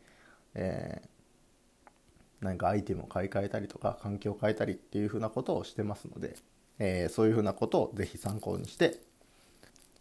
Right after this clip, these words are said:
皆さんも一緒に頑張っていきましょう。ということで、本日の配信は以上です。えー、合わせて聞きたいは、えー、行動の科学、人間はなぜ行動できないのかっていう風なことをね、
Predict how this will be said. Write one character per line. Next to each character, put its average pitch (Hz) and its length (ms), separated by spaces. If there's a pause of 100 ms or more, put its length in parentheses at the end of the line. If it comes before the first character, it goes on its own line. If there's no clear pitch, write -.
(140)
皆 110 180
さ 92 140
ん 90 80
も 151 220
一 95 100
緒 - 160
に 131 180 (120)
頑 82 180
張 82 80
っ - 40
て - 140
い 80 60
き - 100
ま 101 100
し - 200
ょ 143 240 (360)
う。 - 20
と 117 60
い 110 40
う - 20
こ 101 120
と - 100
で、 147 160
本 98 240
日 - 160
の - 80
配 - 160
信 - 160
は 117 140
以 104 60
上 110 120
で 107 120
す。 - 220 (420)
え 101 400
ー、 95 40
合 110 80
わ 143 100
せ 127 120
て 98 120
聞 - 180
き - 140
た 90 220
い - 100
は、 110 280 (760)
え 95 160
ー、 - 60
行 170 200
動 165 140
の 147 100
科 139 140
学、 120 340
人 123 200
間 143 100
は 139 60
な 147 120
ぜ 127 120
行 113 180
動 113 100
で 117 140
き 117 120
な 110 120
い 101 40
の - 220
か - 160
っ - 180
て - 80
い 87 120
う - 40
風 - 160
な - 80
こ - 200
と 92 140
を - 80
ね、 107 140